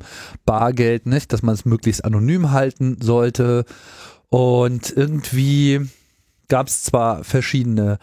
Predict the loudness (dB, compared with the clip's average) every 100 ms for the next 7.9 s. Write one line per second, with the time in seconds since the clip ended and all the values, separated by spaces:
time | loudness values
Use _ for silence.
0 | -10 _ -2 0 2 2 0 0 0 0
1 | 0 0 0 2 2 2 0 -2 -2 0
2 | 2 2 2 2 2 2 -2 -4 -2 -2
3 | 0 0 0 -2 -2 0 2 0 -2 0
4 | 0 0 0 0 -2 0 -2 0 0 0
5 | -2 0 0 0 -2 2 2 2 2 0
6 | 0 0 0 0 -4 -8 -12 -12 -8 -6
7 | -2 2 2 2 0 -2 -2 0 0